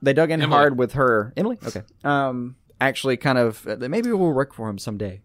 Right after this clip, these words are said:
Speaker 2: Yeah.
Speaker 1: It's clearly a thing they're teasing toward.
Speaker 2: Yeah. I don't know.
Speaker 1: I have, I have one more complaint, and I'm curious.
Speaker 2: Okay.
Speaker 1: This is, uh, this is a, a, a genuine request to anyone who's listening to this.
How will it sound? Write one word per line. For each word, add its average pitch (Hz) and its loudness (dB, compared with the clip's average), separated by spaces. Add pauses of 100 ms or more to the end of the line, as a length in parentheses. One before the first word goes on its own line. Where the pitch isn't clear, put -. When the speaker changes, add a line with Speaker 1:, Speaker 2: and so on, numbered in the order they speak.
(320)
Speaker 2:
Yeah. 143 0 (240)
Speaker 1:
It's 165 -14
clearly 202 4
a 156 2
thing 143 -4
they're 123 -2
teasing 113 -4
toward. 113 -4 (580)
Speaker 2:
Yeah. 120 -6 (960)
I - -6
don't 269 4
know. 240 2 (920)
Speaker 1:
I - -8
have, 147 -4
I 123 -2
have 135 -2
one 147 -2
more 160 -2
complaint, 120 -4
and 107 -10
I'm 104 -8
curious. 107 -2 (160)
Speaker 2:
Okay. 160 -6 (220)
Speaker 1:
This 110 -14
is, 104 -10
uh, 92 -4 (200)
this - -18
is 101 -8
a, 92 -4 (300)
a, 98 -6 (100)
a 107 -2
genuine 135 -2
request 104 -4
to 107 -8
anyone 101 -4
who's 98 -6
listening 95 -6
to 92 -6
this. 90 -8